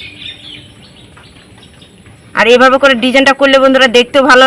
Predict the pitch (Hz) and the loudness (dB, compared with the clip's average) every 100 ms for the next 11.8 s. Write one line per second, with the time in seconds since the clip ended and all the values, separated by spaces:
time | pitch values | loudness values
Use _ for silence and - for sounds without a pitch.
0 | 262 247 254 311 587 - - _ - - | 2 -2 -2 -4 -6 -18 -20 _ -12 -8
1 | 196 233 247 254 262 262 254 269 226 240 | -2 -2 0 0 0 -2 -4 -2 0 2
2 | 262 254 269 269 262 233 - 262 254 254 | 2 0 0 0 0 0 0 -2 -2 -2
3 | 262 - - - - - - - 220 240 | -6 -8 -20 -20 -20 -20 -20 -8 -2 0
4 | 247 262 - 262 254 233 226 247 247 233 | 0 -4 -2 -4 -2 -2 -2 -4 -4 -6
5 | 233 247 - _ _ - _ _ - _ | -2 -4 -4 _ _ -20 _ _ -20 _
6 | _ _ _ _ - - - - - - | _ _ _ _ -20 -20 -20 -20 -20 -20
7 | - - - _ - _ - - - _ | -20 -20 -20 _ -20 _ -20 -20 -20 _
8 | - - _ _ - 208 233 247 247 254 | -20 -20 _ _ -8 -2 0 0 0 -2
9 | 226 - - - - 254 285 294 277 277 | -8 -12 -20 -12 -6 -2 -2 -2 -2 0
10 | 269 262 - 262 254 240 202 240 247 254 | 2 0 0 0 0 -2 -6 -4 -2 -2
11 | 254 254 254 254 262 269 247 | 0 0 0 0 -2 -2 -2